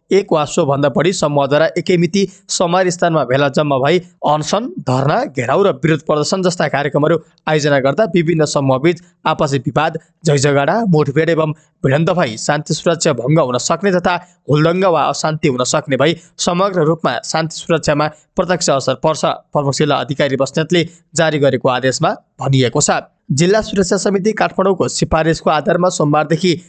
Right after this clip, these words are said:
तिस दिनसम्मका लागि पाँचजना भन्दा बढी व्यक्ति भेला भएर जुलुस प्रदर्शन, धरना, घेराउ,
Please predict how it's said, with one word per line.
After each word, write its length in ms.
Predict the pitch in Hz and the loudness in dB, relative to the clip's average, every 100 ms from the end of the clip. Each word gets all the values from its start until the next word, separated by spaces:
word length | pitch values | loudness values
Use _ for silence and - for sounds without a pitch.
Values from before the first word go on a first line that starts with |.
| _ _ | _ _
तिस 200 | 190 170 | -2 0
दिनसम्मका 540 | 202 180 175 156 156 | 0 0 0 0 0
लागि 280 | 170 160 135 123 | 0 0 -2 -2
पाँचजना 400 | 147 147 143 151 139 | -2 -2 0 -2 0
भन्दा 240 | 131 131 | 0 0
बढी 180 | 135 131 | 0 2
व्यक्ति 300 | 160 156 208 202 _ _ | 0 0 -2 -4 _ _
भेला 200 | 151 156 | 0 2
भएर 300 | 156 160 135 | 2 2 2
जुलुस 360 | 117 151 151 151 | 2 4 2 2
प्रदर्शन, 460 | - 131 135 202 226 - _ | -2 0 0 0 -4 -14 _
धरना, 320 | 139 135 147 139 | -2 0 0 0
घेराउ, 320 | 123 135 | 0 0